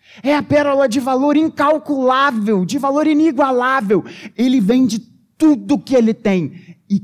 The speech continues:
compra essa pérola para si. É essa reação que eu e você temos que ter em relação a esse presente.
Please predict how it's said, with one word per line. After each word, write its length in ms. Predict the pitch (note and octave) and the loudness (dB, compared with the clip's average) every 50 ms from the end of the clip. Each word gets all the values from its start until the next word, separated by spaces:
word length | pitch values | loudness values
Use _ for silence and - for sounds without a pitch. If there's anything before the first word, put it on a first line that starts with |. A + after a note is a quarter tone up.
| - - - | -6 -8 -4
compra 420 | G3+ A3 A#3 B3 A#3+ G#3 G#3+ G3+ | -2 0 0 0 -2 -2 -2 -2
essa 220 | G3+ - - F3+ | -2 -2 -4 -6
pérola 460 | - - - F#3 F#3+ F#3+ F3 E3 D#3+ D#3 | -6 -2 -2 0 0 0 0 0 -2 -4
para 400 | D#3+ - G3 G3+ G3+ G3+ G3 F3+ | -4 -6 -6 -4 -4 -4 -4 -4
si. 680 | - - - - - - - A3 A#3 A3+ G3 D3 - - - - _ _ _ _ _ _ _ _ _ _ _ _ _ _ _ _ _ _ _ _ _ _ _ _ _ _ _ _ _ _ _ _ _ _ _ _ _ _ _ - - - | -4 -4 -4 -4 -6 -8 -8 -4 -2 -2 -2 -2 -4 -10 -20 -20 _ _ _ _ _ _ _ _ _ _ _ _ _ _ _ _ _ _ _ _ _ _ _ _ _ _ _ _ _ _ _ _ _ _ _ _ _ _ _ -20 -14 -8
É 160 | F3+ F#3+ F#3 | -4 -2 0
essa 320 | G3 G#3+ G#3 - - A3 F#3+ | 0 0 -2 -2 -4 -4 -2
reação 520 | F3+ G#3 G3 F#3+ F#3 - - G#3+ G#3 G3+ | -2 -2 -2 -2 -4 -4 -4 -2 -4 -2
que 100 | - F#3 | -2 -2
eu 80 | F#3 F#3+ | -2 -2
e 40 | |
você 340 | F#3 D#3+ F3+ D3 - F3+ F3 | -2 -2 -4 -4 -6 -6 -6
temos 260 | - F3 E3 E3+ D#3+ | -6 -6 -6 -6 -6
que 100 | - D#3+ | -8 -10
ter 180 | C#3 - D#3+ D3 | -10 -8 -8 -6
em 60 | D3+ | -6
relação 400 | D3 D3+ D3 C#3+ C#3 - D#3 D3 | -6 -6 -6 -8 -8 -8 -8 -6
a 60 | C#3 | -6
esse 120 | C3+ C3+ - | -6 -6 -8
presente. 680 | - B2+ A#2+ G#2+ A2 F#2 F2+ A2 - - - - | -10 -10 -10 -10 -12 -14 -16 -18 -20 -20 -20 -20